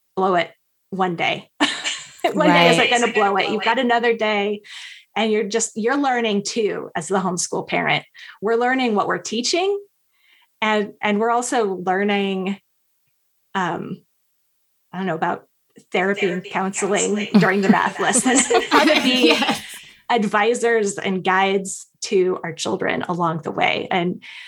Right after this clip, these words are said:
Speaker 1: so if, it feels exhausting, but it's, it's a good work.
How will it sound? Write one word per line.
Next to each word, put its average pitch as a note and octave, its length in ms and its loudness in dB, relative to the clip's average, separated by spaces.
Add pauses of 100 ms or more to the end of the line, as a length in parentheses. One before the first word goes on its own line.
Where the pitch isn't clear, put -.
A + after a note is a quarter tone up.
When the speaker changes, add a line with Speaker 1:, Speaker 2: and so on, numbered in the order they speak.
(120)
Speaker 1:
so B3 200 0
if, B3 140 -4 (560)
it A3+ 280 -2
feels C#4 200 0
exhausting, G#3 720 -2 (480)
but - 320 -2 (100)
it's, - 320 -4
it's - 180 -4
a F#3+ 60 2
good - 260 -4
work. - 280 -6